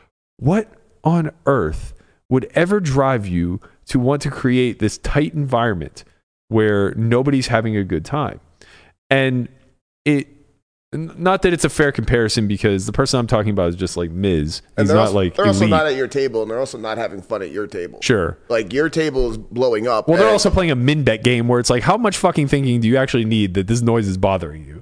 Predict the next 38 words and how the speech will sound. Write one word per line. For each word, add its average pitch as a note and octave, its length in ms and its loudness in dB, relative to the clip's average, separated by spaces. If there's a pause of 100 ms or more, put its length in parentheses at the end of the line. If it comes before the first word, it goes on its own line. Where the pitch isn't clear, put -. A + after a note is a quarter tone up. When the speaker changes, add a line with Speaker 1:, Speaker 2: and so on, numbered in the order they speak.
(140)
Speaker 2:
I D#3+ 140 -4
mean, E3 320 -4 (200)
they're E3+ 220 -2
just D#3 140 -10
in A#2 80 -8
a G2 40 -12
bad D2 220 -8
mood, E2 320 -8
but D#3+ 140 -2
Speaker 1:
Yeah, F3 140 2
of - 80 0
Speaker 2:
they're D3 100 4
Speaker 1:
course. C3 140 4
Speaker 2:
not. B2+ 240 0 (280)
Speaker 1:
But, E3 400 -2
but D#3+ 200 2
what D#3+ 100 2
I'm C#3+ 80 -2
saying A3+ 280 2
is D3+ 120 0
that, C3+ 420 -2
uh, A2 540 2 (160)
when C3+ 220 0
you C3 80 2
extrapolate D#3+ 540 0
that A2+ 140 2
out, G#2+ 320 0
like, A2+ 200 0
obviously C#3 340 2
this B2 140 0
guy's A2+ 180 2
just G#2 140 -2
Miz, F2+ 260 0
whatever, E2+ 260 0
it's - 140 -8
no F#2+ 80 0
big E2 160 -2
deal. A2 240 0